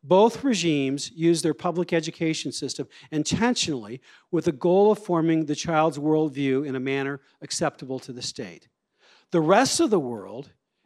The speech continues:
in reaction to the evils of totalitarianism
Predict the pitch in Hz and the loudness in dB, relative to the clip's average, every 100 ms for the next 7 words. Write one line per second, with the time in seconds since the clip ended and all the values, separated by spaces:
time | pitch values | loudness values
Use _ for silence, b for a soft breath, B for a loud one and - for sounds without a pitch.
0 | - 196 185 170 160 156 - 175 160 160 | -2 2 4 4 4 0 0 0 0 -2
1 | 147 156 175 165 151 135 175 151 165 139 | -4 -4 -2 -2 -4 -6 -4 -4 -4 -4
2 | 139 - 214 180 117 107 123 143 | -6 -4 0 0 -2 -8 -8 -10